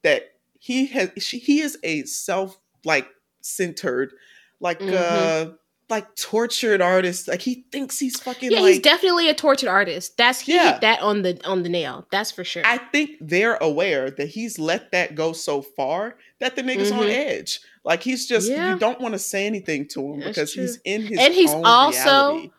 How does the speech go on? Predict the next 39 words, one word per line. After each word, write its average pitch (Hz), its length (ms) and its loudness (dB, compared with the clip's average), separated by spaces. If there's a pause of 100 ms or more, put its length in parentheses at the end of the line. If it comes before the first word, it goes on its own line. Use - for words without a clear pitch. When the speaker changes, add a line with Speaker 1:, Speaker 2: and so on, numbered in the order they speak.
(200)
Speaker 2:
like, 214 320 -2
using 233 520 0
his, 214 460 0 (240)
uh, 185 520 -2 (340)
his 208 200 -10
pain 247 380 2
pills 185 400 0
to - 140 -12
cope 185 320 -6
with 156 140 -6
Speaker 1:
Mm-hmm. 156 80 -10
Speaker 2:
whatever, 190 460 -2
like, 175 320 -6
other 185 200 -6
issues 202 360 -6
he 220 120 -8
has 185 160 -4
going 185 260 -4
on. 196 240 -2
So 185 300 -4 (180)
Speaker 1:
Right. 165 200 2
Speaker 2:
he - 40 -4
on 254 320 2
edge, 233 500 4 (300)
he 202 160 -2
moody, 233 600 0 (240)
and 254 180 0
he 269 140 -2
be 262 120 -2
tripping 254 460 -6
all 247 180 -4
the 262 80 -4
time. 247 400 -12 (460)
Speaker 1:
Yeah. 302 200 -4 (280)
Speaker 2:
That's 262 300 -6
not 254 160 0
a - 20 -2
good 233 180 -4
mix. - 520 -10